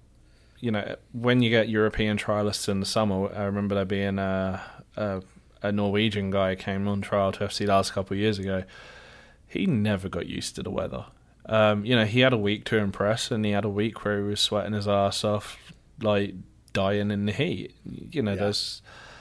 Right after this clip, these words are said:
Speaker 1: um, you know, it, it's, it's kind of the realities of the game, and it's one of those kind of things you don't see unless you're, like, closer to it,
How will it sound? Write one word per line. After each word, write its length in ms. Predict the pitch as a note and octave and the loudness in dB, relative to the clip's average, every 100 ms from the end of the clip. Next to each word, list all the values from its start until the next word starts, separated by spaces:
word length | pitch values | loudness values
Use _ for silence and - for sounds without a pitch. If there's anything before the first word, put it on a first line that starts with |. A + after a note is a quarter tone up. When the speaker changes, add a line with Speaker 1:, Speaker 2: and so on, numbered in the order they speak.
| - - - _ | -20 -20 -20 _
Speaker 1:
um, 420 | - A2 A2 G#2+ - | 2 4 4 0 -2
you 120 | C#3+ | 2
know, 400 | A2+ F#2+ G#2 - - - _ _ _ _ _ _ - - | 2 0 -6 -16 -20 -20 _ _ _ _ _ _ -14 -4
it, 200 | A#2 - | -4 0
it's, 760 | B2 A2 - - - - F3+ - - | 0 0 -2 -4 -8 -12 -16 -20 -10
it's 260 | A2 - | -4 -2
kind 220 | - B2+ C3+ | -2 2 2
of 80 | |
the 80 | A#2 | 2
realities 480 | G2+ F#2 G#2+ A2 A2 | 0 2 4 4 0
of 60 | F#2+ | -4
the 80 | |
game, 440 | F#2 G2 A#2+ C#3 A2 | -2 2 4 4 4
and 420 | G2+ G2 G2 F#2+ | 2 2 0 -2
it's 320 | A2 G#2+ - | -2 -2 -2
one 160 | B2 B2 | 2 4
of 60 | |
those 460 | C3 A2 - - - - - | 4 4 2 -4 -8 -12 -6
kind 180 | - A2+ | -2 -2
of 60 | |
things 160 | A2 G#2+ | 0 -2
you 60 | G2+ | 0
don't 220 | G#2 G2+ | 0 0
see 160 | - | 0
unless 260 | G#2 G2+ - | 0 0 -2
you're, 100 | G2 | -4
like, 180 | F#2 - | -6 -8
closer 380 | - G2+ G2 F#2+ | -8 -6 -4 -6
to 300 | - F#2+ G2+ | -8 -6 -4
it, 160 | G#2 | -4